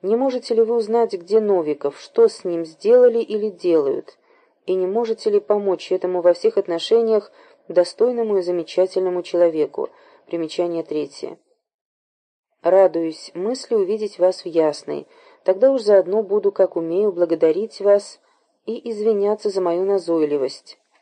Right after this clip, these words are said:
Будьте здоровы, ваш Лев Толстой. Прилагаю письмо князя Накашидзе, от которого я узнал обо всем этом.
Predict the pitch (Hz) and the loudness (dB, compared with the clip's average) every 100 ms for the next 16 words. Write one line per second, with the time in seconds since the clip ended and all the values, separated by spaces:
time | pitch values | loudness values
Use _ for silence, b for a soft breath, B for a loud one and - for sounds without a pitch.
0 | _ _ _ - 175 - 170 151 151 160 | _ _ _ -12 -10 -8 -8 0 0 4
1 | 247 233 247 - 170 214 - 175 180 - | 2 4 2 2 0 0 0 -4 -4 2
2 | 180 165 - 147 143 143 _ b b b | 2 2 -2 0 0 -2 _ b b b
3 | b b - 208 226 277 294 285 233 - | b b 0 4 4 4 2 0 -8 -6
4 | 247 233 220 220 196 190 185 160 - 247 | -6 -2 0 2 2 0 0 -4 -4 -8
5 | 214 214 202 - 156 240 233 202 175 160 | 0 0 0 -2 2 2 2 2 2 2
6 | 175 208 208 160 151 - 196 165 147 151 | 0 0 0 0 -2 0 0 0 -2 -2
7 | 151 | -6